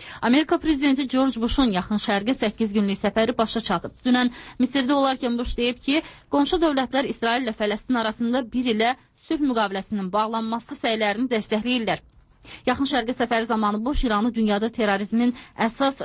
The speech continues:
himayədarı adlandırıb, çalışıb ki, İrana qarşı ərəb dövlətlərinin koalisiyasını yaratsın. Həmçinin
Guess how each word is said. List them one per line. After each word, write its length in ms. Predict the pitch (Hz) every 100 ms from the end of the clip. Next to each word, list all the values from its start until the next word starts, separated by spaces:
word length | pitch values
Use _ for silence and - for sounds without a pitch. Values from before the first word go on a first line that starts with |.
| -
himayədarı 540 | 226 233 220 220 226 226
adlandırıb, 380 | 208 185 190 262 -
çalışıb 380 | 220 208 254 -
ki, 120 | 226
İrana 180 | 196 214
qarşı 300 | 196 - 214
ərəb 220 | 196 214
dövlətlərinin 600 | 208 185 185 185 185 214 214
koalisiyasını 640 | 202 185 - 170 - 170
yaratsın. 400 | 175 165 269 240 151 202
Həmçinin 440 | 240 240 214 220